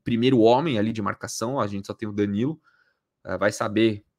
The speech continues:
se o Danilo vai pra Copa, se não vai, se vai ser convocado com mais frequência ou não, se vai sair do Palmeiras ou não. A Leila disse que não, mas <laughs> o que ela disse é só o que ela disse, né? Na prática,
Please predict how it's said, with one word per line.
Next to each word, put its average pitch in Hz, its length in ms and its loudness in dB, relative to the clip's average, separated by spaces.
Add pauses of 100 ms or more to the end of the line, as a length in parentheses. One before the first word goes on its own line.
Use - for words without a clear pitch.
(140)
se - 180 -18
o - 20 -10
Danilo 101 280 -4
vai 104 120 0
pra 101 160 -10
Copa, 117 320 -2
se - 140 -12
não 95 120 -8
vai, 107 220 2
se - 100 -10
vai 101 100 -2
ser 101 220 -8
convocado 104 520 -2
com 101 100 -12
mais 107 180 -6
frequência 104 460 -8
ou 98 80 -4
não, 117 80 0
se 131 140 -6
vai 104 180 -6
sair 110 220 -4
do 104 80 -8
Palmeiras 110 480 0
ou 101 100 -4
não. 117 180 -2
A 110 40 0
Leila 135 260 2
disse 339 180 0
que 480 140 -8
não, 247 240 -2
mas 104 260 -6 (560)
<laughs> - 540 -14
o 107 80 -12
que 120 100 -2
ela 135 160 4
disse 120 300 -2
é - 20 -4
só - 160 0
o 175 40 -2
que - 80 -4
ela 180 160 4
disse, 110 340 -8
né? 104 60 -8
Na 110 120 -6
prática, 131 560 -2